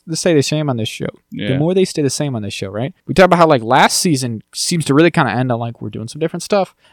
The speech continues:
Speaker 1: And then the beginning of this season, they kind of dismantle it all so that we're right back to status quo.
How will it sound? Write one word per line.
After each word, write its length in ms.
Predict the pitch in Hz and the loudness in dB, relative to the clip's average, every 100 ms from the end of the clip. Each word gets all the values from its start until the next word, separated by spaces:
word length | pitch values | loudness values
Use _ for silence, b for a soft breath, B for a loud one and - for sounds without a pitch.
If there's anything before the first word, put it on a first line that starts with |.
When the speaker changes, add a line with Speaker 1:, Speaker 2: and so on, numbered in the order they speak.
| b | b
Speaker 1:
And 140 | 127 | -4
then 160 | 120 113 | -2 -2
the 80 | 110 | 0
beginning 280 | 127 165 156 | 2 2 2
of 60 | |
this 140 | 147 - | 0 0
season, 300 | 165 143 117 | 0 0 -4
they 100 | 104 | -2
kind 180 | 151 | -2
of 240 | 127 101 110 | -2 -6 -8
dismantle 460 | 120 143 127 - | -8 -2 -2 0
it 40 | 120 | 2
all 220 | 120 113 | 4 2
so 140 | - | 2
that 120 | 117 98 | -2 0
we're 120 | 113 | 0
right 180 | 110 - | 0 -2
back 140 | 98 | -6
to 80 | 104 | -6
status 320 | - 120 117 | -2 0 0
quo. 240 | - 127 | 2 2